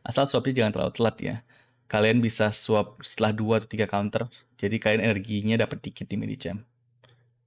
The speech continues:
Oke, di sini kita Confusion Down si Aredosnya, dan di sini ya udah gitu loh.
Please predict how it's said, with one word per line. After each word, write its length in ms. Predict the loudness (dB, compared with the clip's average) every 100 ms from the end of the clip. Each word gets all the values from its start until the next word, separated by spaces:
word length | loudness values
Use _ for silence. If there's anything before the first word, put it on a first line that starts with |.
| _ _ _ _ -2
Oke, 320 | -2 -2 -6
di 80 | -4
sini 400 | 0 0 0 -2
kita 480 | 0 0 0 -2 -4
Confusion 400 | -4 0 0 2
Down 480 | 2 2 0 -2
si 480 | -4 -2 -2 -2 -4 -8 -20 _ _ _ _ _ -20 _ _ 0
Aredosnya, 640 | 2 4 2 2 2 4
dan 160 | 4 4
di 80 |
sini 400 | 2 0 2 0
ya 80 | -2
udah 240 | -2 -2 -2
gitu 240 | -2 -2
loh. 160 | -4